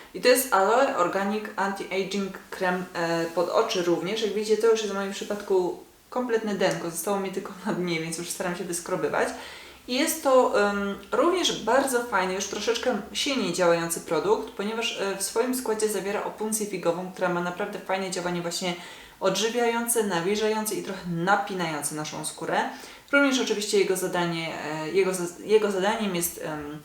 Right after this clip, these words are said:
spłycanie widocznych zmarszczek, nawilżanie, kojenie tej skóry, napinanie jej.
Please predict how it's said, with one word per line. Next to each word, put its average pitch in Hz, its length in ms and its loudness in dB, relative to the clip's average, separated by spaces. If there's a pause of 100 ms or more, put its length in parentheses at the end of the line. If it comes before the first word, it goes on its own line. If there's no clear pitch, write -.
(200)
spłycanie 202 560 0
widocznych 180 420 -2
zmarszczek, 220 480 0 (160)
nawilżanie, 196 680 0
kojenie 220 520 2
tej 196 140 4
skóry, 165 340 -2
napinanie 180 640 -2
jej. 208 400 -4